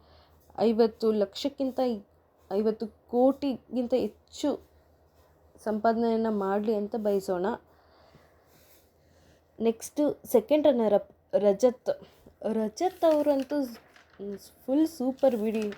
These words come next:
ಅವರಂತೂ ವೈಲ್ಡ್ ಕಾರ್ಡ್ ಎಂಟ್ರಿ. ಇವರು ಸಹ ವೈಲ್ಡ್ ಕಾರ್ಡ್ ಎಂಟ್ರಿ ಮೂಲಕ Bigg Boss ಮನೆಗೆ ಎಂಟ್ರಿ ಕೊಟ್ಟ ಸ್ಪರ್ಧಿ.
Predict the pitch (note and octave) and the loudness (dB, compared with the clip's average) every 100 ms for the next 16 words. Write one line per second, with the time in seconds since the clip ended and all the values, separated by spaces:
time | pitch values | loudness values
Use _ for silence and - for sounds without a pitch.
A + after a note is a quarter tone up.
0 | - G#3+ A#3+ A#3 C4+ A#3+ F#3+ A3 C4 D4 | -6 -4 -4 -2 0 4 6 4 2 0
1 | C#4+ B3 A3+ A3+ A#3 - _ _ _ _ | 2 2 -2 -4 -6 -8 _ _ _ _
2 | _ _ - B3+ D4 D4 C4 C#4+ A#3 G#3 | _ _ -2 2 4 4 2 2 4 4
3 | C4 - C#4+ B3 A#3+ C4 B3+ A#3+ A#3 A#3+ | 2 2 4 2 0 -2 0 0 -2 -2
4 | G#3+ G3 G#3 C#4+ C#4+ A#3+ A#3+ A#3 C4 B3 | -4 2 6 6 4 -2 -4 -4 -4 -2
5 | G#3 G#3+ A3 C#4 A#3+ G#3+ B3 B3 - G3+ | -2 -4 -4 -4 -4 -4 -6 -6 0 2
6 | F#3 G3+ | 2 -2